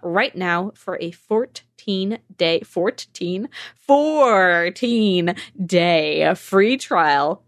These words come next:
with no credit card required. And then at the end of those fourteen free days, when you sign up, use the offer code rocket at checkout to get an awesome thirty percent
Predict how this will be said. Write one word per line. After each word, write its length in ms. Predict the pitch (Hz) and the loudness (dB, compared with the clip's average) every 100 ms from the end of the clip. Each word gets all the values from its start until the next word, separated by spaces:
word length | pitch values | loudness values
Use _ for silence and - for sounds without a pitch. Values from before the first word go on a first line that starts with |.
| - | -4
with 200 | 190 185 | -4 0
no 300 | 185 214 311 | 2 2 2
credit 300 | - 220 180 | 0 0 0
card 240 | 208 202 | 0 2
required. 1080 | 190 185 220 - - 196 233 165 156 165 226 320 _ _ _ _ _ _ _ _ - | 0 2 2 0 2 4 4 2 2 2 2 -2 _ _ _ _ _ _ _ _ -2
And 140 | 220 | 2
then 160 | 247 233 | 2 2
at 80 | 214 | 2
the 100 | 220 | 2
end 120 | 233 | 2
of 80 | 220 | 4
those 220 | 233 226 | 4 2
fourteen 420 | 254 285 294 320 | 2 2 2 0
free 400 | 302 427 466 466 | 2 2 4 4
days, 720 | 440 285 349 320 359 311 359 - - - | 2 2 2 4 4 4 2 -2 -12 -6
when 140 | 247 254 | 2 2
you 80 | 240 | 2
sign 360 | - 233 226 | 0 0 2
up, 180 | 262 254 - | 2 0 -2
use 260 | 240 262 | 2 2
the 160 | 262 254 | 2 0
offer 240 | 226 240 247 | 0 0 -2
code 320 | - 254 254 - | 2 4 4 2
rocket 960 | 214 214 220 196 240 190 185 202 - - - - - | 2 4 2 2 0 2 2 2 -6 -16 -18 -16 -6
at 220 | 196 - | -6 -4
checkout 420 | - 160 165 - | -4 -2 -2 -4
to 80 | - | -4
get 200 | 180 170 | 0 2
an 180 | 165 - _ | 0 -2 _
awesome 500 | 359 311 - 175 220 - | 0 0 0 2 2 0
thirty 600 | - - 220 285 202 214 | -8 0 4 4 2 -2
percent 840 | 214 202 180 - 254 214 170 277 | 0 2 0 0 2 4 2 -2